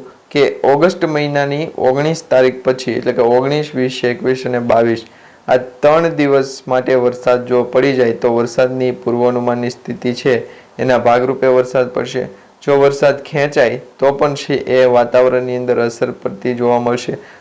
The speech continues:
અને અત્યારે મઘા નક્ષત્ર ગુજરાત રાજ્યમાં બેસી ગયું છે. મઘા નક્ષત્રનું વાહન તરીકે દેડકો, અને દેડકો જ્યારે મિત્રો ડ્રાઉ ડ્રાઉ બોલે ત્યારે એવી કહેવત છે કે ગુજરાત રાજ્યમાં બે પ્રકારના ચોમાસાના વરસાદના પાણી પડે.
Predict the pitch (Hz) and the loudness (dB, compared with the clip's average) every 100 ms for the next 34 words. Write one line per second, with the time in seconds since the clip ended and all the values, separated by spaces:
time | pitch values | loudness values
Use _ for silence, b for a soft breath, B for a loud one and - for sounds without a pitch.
0 | B 139 135 123 127 151 135 123 123 147 | B 0 4 2 2 0 2 0 0 0
1 | 151 147 147 139 135 131 123 127 131 131 | 0 0 -4 0 -2 0 -2 2 2 2
2 | 123 131 127 123 120 - 131 131 131 135 | 0 0 0 0 -2 -2 -4 -2 -2 -6
3 | - - B B B - 131 143 165 165 | -10 -18 B B B -4 0 2 2 0
4 | 165 151 - 151 147 143 127 135 135 127 | -2 -6 -4 -4 -2 2 2 2 -2 -4
5 | 127 127 127 123 117 117 - 127 - - | -4 -4 -2 0 0 -2 -4 -6 -6 -16
6 | B B 135 131 131 131 147 156 151 147 | B B -6 0 2 0 0 0 2 2
7 | 143 139 143 131 120 139 131 135 131 127 | 0 -4 -2 -2 0 2 2 0 0 2
8 | 123 123 131 127 120 123 123 123 127 127 | 2 2 2 2 -2 -2 -2 -2 0 -2
9 | 131 127 127 123 123 - 127 - B B | 0 2 4 4 0 -2 -2 -2 B B
10 | B 131 127 131 127 139 135 131 127 131 | B -6 -2 -2 2 0 2 -2 -2 0
11 | 127 127 135 135 135 - 123 127 123 120 | 0 2 0 0 -4 -2 -2 0 -2 -4
12 | 123 123 123 123 117 117 113 123 120 120 | -2 -2 -2 -4 -2 -4 -2 -2 0 -2
13 | 117 120 113 113 - _ - 120 120 | 0 -2 -2 -4 -8 _ -2 0 0